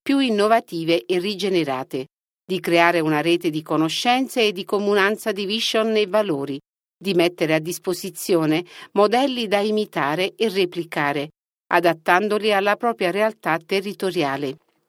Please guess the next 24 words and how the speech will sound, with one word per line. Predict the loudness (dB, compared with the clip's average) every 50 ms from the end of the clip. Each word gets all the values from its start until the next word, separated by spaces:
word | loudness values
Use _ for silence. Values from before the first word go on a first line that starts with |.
| _ _ _ _ _
Sei | -10 0 2 4 4 4 4 2
Oscar | 2 2 2 0 -2 0 0 0 0 0
per | -2 -2 -2
sei | -2 -2 0 2 2 2 2 0
categorie | -2 -2 0 0 -2 0 0 0 0 0 0 0 0 0
in | 0 0
concorso: | -2 -2 -2 -2 -4 -4 -4 -4 -4 -4 -6 -10 -8 -6 -8 -8 -8 _ _ _ _ _ _
stile | -16 -16 -12 -6 -2 0 0 2 2 2 2
e | 2 0
cultura | 0 -2 -2 -2 -2 -4 -10 -8 -4 -2 2 2 2
di | 0 0 -4
impresa, | -8 -8 -10 -6 -2 0 0 0 0 -2 -2 -4 -4 -4 _ _ _ _ _
sviluppo | -10 -6 -2 0 0 0 0 -2 -4 _ 0 0
locale, | 2 2 2 0 2 2 2 4 4 2 -2 -4 -6 -8 _ -20 -20 -18 -6
energia | -2 0 2 2 2 0 -2 -4 -6 -4 0 0 0 0
per | 0 -2 -2
il | -2 -2 -6
futuro, | -10 -10 -12 -10 -6 -2 -2 -2 0 0 -2 -2 -4 _ _ _ 0
esportare | 0 0 0 0 0 -2 -2 0 0 2 2 4 4 2 0
il | -4 -6 -6
territorio, | -4 -4 -4 -4 -4 -4 0 0 0 0 0 -2 -4 -6 -6 -10 _ _ _ _ _
oltre | 4 4 4 4 2 0 0 0 2
la | 4 2 2
filiera, | 2 -2 -6 -2 0 2 2 2 2 0 -4 -6 -8